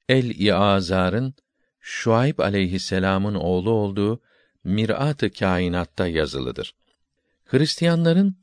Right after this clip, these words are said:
Kitab-ı Mukaddes dedikleri kitap, Ahd-i Atik ve Ahd-i Cedid dedikleri iki kısımdan meydana gelmiştir. Yahudiler bunun yalnız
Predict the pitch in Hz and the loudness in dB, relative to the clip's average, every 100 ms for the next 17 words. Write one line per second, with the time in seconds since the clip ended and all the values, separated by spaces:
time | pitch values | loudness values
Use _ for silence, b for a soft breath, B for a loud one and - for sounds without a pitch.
0 | _ _ _ _ - 104 135 143 123 101 | _ _ _ _ -10 -4 0 2 4 2
1 | 92 101 90 92 131 - 80 73 - 71 | 2 0 2 0 0 0 0 0 -2 -2
2 | 64 - 95 117 - _ _ _ _ _ | -4 -6 -2 -2 -4 _ _ _ _ _
3 | 117 127 107 107 92 - 135 139 _ _ | -2 -2 0 2 2 0 -6 -6 _ _
4 | _ _ 80 85 - - 117 95 120 107 | _ _ 2 2 0 -4 -4 -2 -4 -2
5 | 98 92 113 - 87 73 69 78 73 123 | 0 0 0 -2 -4 -2 -4 -2 -2 -2
6 | 143 _ _ _ _ 117 - 180 - - | -6 _ _ _ _ -10 -4 -2 -2 -2
7 | 117 101 98 73 65 64 65 64 58 60 | -2 0 -2 -2 -4 -4 -4 -4 -6 -6
8 | 55 50 - - - _ _ _ _ _ | -8 -12 -14 -14 -20 _ _ _ _ _
9 | _ _ _ _ _ - 92 120 147 151 | _ _ _ _ _ -4 0 2 0 2
10 | 175 170 123 139 147 143 b b _ 85 | 2 2 2 2 0 -4 b b _ -2
11 | 120 160 120 139 - | 0 2 2 0 -4